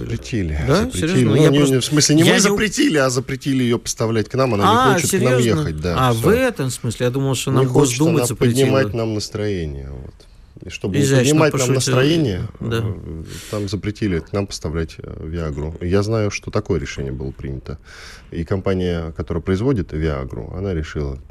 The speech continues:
Speaker 1: зачем русским людям что-то поднимать?
Speaker 2: Ну,
Speaker 1: У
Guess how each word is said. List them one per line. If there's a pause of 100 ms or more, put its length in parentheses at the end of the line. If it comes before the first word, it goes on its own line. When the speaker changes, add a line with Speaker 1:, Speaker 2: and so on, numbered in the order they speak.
(160)
Speaker 1:
зачем (580)
русским
людям
что-то
поднимать?
Speaker 2:
Ну,
Speaker 1:
У